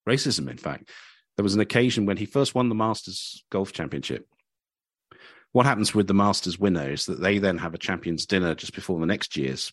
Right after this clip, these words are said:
event, and they get to choose the, the menu. And, uh, one of the old, older players on the tour said, "Oh, we're gonna have to eat, you know, grits and collard greens or something," you know, the food that he,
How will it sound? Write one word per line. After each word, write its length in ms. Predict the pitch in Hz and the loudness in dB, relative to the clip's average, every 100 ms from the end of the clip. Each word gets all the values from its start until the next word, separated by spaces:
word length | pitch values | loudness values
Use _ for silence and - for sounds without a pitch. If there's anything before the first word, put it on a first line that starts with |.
| - | -8
event, 360 | 73 73 - - - - - - - | -6 -4 -4 -8 -20 -20 -20 -20 -4
and 180 | 90 92 | 0 2
they 80 | |
get 160 | 98 90 | 2 0
to 100 | - | -2
choose 440 | - 69 65 64 | -2 -4 -4 -6
the, 400 | - 62 62 62 - _ _ _ _ _ _ _ | -6 -6 -6 -8 -14 _ _ _ _ _ _ _
the 80 | - | 0
menu. 320 | 131 180 85 - _ _ _ _ _ _ _ _ _ - | 4 4 4 -2 _ _ _ _ _ _ _ _ _ -4
And, 640 | 95 101 107 107 104 104 110 | 0 2 4 4 2 2 4
uh, 320 | 101 104 104 | 6 4 2
one 240 | 101 110 | 2 0
of 80 | 98 | 2
the 80 | 92 | 4
old, 360 | 98 110 95 - _ - | 4 2 -2 -12 _ -2
older 240 | 98 92 | 0 -2
players 400 | - 87 85 80 | -4 -2 -2 -2
on 100 | 85 | -4
the 80 | 78 | -4
tour 360 | - 90 87 | -4 0 0
said, 240 | 78 87 85 | 0 -2 0
"Oh, 100 | 85 | 0
we're 320 | 92 90 82 | 2 2 0
gonna 160 | 85 80 | -2 -4
have 160 | - | -4
to 260 | - 85 82 - | -6 -6 -8 -6
eat, 220 | 92 - | -6 -2
you 140 | 87 | 0
know, 140 | 82 76 | 0 0
grits 380 | 78 92 - - | 0 0 0 -2
and 120 | 80 | -2
collard 320 | - 92 85 | 0 -2 -2
greens 380 | - 90 82 76 | 0 0 0 -2
or 120 | 73 | -4
something," 320 | 69 76 76 87 | -4 -4 -2 -2
you 60 | |
know, 120 | 78 | -2
the 160 | 71 80 - _ _ _ - - - - | -4 -6 -10 _ _ _ -20 -20 -20 2
food 280 | 104 87 85 | 4 4 2
that 140 | 82 | -2
he, 440 | - 95 82 80 | -2 -2 0 -4